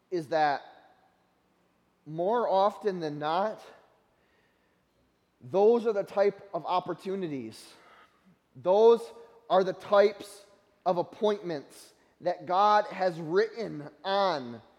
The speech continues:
the calendar of other people's lives. Runs into Cameron at a family gathering, makes a comment, "Church, dot." And he's,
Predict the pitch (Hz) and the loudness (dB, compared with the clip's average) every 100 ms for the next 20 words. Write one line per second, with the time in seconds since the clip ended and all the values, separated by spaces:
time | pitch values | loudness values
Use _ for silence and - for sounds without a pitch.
0 | _ _ _ _ - 156 - 214 220 233 | _ _ _ _ -12 -12 -8 -2 0 2
1 | 233 220 220 220 185 170 190 202 202 - | 0 2 2 4 2 2 2 4 2 0
2 | 208 - 202 170 175 185 180 160 135 113 | -12 -4 -4 -2 0 4 6 4 0 -6
3 | - - - _ _ _ _ _ _ _ | -18 -20 -20 _ _ _ _ _ _ _
4 | _ _ _ _ _ _ _ _ _ _ | _ _ _ _ _ _ _ _ _ _
5 | _ _ _ _ _ _ _ _ _ _ | _ _ _ _ _ _ _ _ _ _
6 | _ _ _ - 135 156 147 147 135 135 | _ _ _ -10 -8 -8 -10 -12 -12 -12
7 | 131 113 95 101 _ _ _ _ _ 117 | -12 -12 -16 -20 _ _ _ _ _ -16
8 | 117 - 135 135 123 123 123 107 98 101 | -14 -12 -10 -10 -8 -8 -8 -10 -14 -16
9 | 190 _ _ _ _ _ 107 131 - 131 | -20 _ _ _ _ _ -14 -14 -14 -14
10 | 135 127 123 110 - _ _ _ _ _ | -12 -10 -10 -14 -18 _ _ _ _ _
11 | _ _ _ - 104 - - _ _ _ | _ _ _ -18 -18 -18 -20 _ _ _
12 | _ - _ _ _ _ _ _ _ _ | _ -20 _ _ _ _ _ _ _ _
13 | _ _ _ _ _ _ _ _ _ _ | _ _ _ _ _ _ _ _ _ _
14 | _ _ _ _ _ _ _ 135 143 - | _ _ _ _ _ _ _ -12 -12 -12